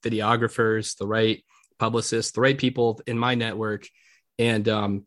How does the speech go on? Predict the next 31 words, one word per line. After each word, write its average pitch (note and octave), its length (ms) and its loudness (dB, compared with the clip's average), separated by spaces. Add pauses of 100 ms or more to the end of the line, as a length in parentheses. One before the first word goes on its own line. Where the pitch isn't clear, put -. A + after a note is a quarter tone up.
(160)
they've A#2 280 2
taken A#2 320 0
all A2+ 140 0
my A#2 140 2
advice, A2+ 640 -2
uh, G#2+ 320 -2 (220)
completely A2+ 400 0
to A2 120 -2
heart. A2+ 280 4
And G#2+ 140 -2
it's - 260 -6
really A#2+ 200 4
shown A#2 340 4
that, G#2+ 260 -2 (540)
um, G#3+ 300 2 (120)
you C3 180 4
know, A2 100 4
people B2 240 2
like A2+ 120 2
yourself A2+ 520 -2
can A2 320 -4
see C3 480 6 (480)
how A2+ 480 4
well A#2+ 280 2
they're A#2 140 2
doing A#2 280 -2
with G#2+ 140 -4
a G#2 60 -6
debut. G#2+ 500 -2
It's G2+ 160 -4
not C3+ 200 4